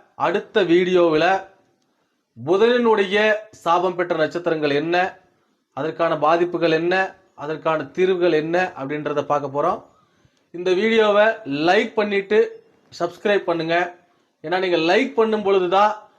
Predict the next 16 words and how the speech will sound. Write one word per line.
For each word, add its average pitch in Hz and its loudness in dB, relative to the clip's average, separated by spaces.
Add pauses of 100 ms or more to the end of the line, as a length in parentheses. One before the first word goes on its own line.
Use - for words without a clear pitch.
(220)
இந்த 180 -2
வீடியோ 202 0 (140)
நிறைய 202 2
நல்லுள்ளங்களுக்கு 196 2
இந்த 165 -2
YouTube 185 -2
அல்காரிதம் 175 2
அப்படின்றது 160 -4
காட்டுது. 160 -2 (720)
So, 180 -2
அப்போ 175 0
இந்த 170 -2
வீடியோனுடைய 190 2
பலன்கள் 185 -2 (140)
அவங்களுக்கும் 180 -2
கிடைக்கட்டும். 175 -4